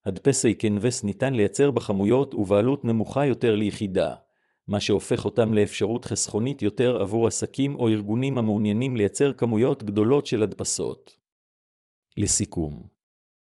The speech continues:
הדפסה על קנבס מציעה מספר יתרונות על פני שיטות הדפסה מסורתיות, כולל העמידות,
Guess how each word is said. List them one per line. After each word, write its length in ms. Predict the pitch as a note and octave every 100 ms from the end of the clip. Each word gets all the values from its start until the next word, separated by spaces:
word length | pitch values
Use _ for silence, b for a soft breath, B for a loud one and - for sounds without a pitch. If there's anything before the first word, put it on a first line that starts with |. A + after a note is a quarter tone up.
| _ _ -
הדפסה 500 | G2 - G#2+ E3 E3+
על 100 | A2
קנבס 440 | G2+ G2 G#2 -
מציעה 380 | G2+ - A#2 B2
מספר 400 | A2 - C3+ B2+
יתרונות 520 | A2 G#2+ G2 A#2 C#3+
על 120 | G#2+ F2+
פני 200 | A#2+ C3+
שיטות 360 | - G#2 C#3
הדפסה 440 | B2 F#2 G2+ - C#3
מסורתיות, 840 | B2 - G#2 - G2 F2 - _ _ _ _ _
כולל 360 | G2+ G#2 A2
העמידות, 600 | G#2 F#2+ F#2 A2 A2 -